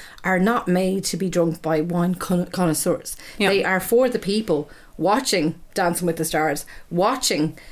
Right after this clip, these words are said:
Speaker 1: Graham Norton show on a Friday night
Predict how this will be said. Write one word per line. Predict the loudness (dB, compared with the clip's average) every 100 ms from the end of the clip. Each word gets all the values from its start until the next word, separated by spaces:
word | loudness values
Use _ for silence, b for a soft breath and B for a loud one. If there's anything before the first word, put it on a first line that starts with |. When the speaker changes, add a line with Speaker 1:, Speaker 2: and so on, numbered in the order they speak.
| B -10 -2
Speaker 1:
Graham | 0 2
Norton | 4 2 2
show | 2 2 2 0
on | -2
a | -2
Friday | 0 2 2 2
night | 0 0 -4 -8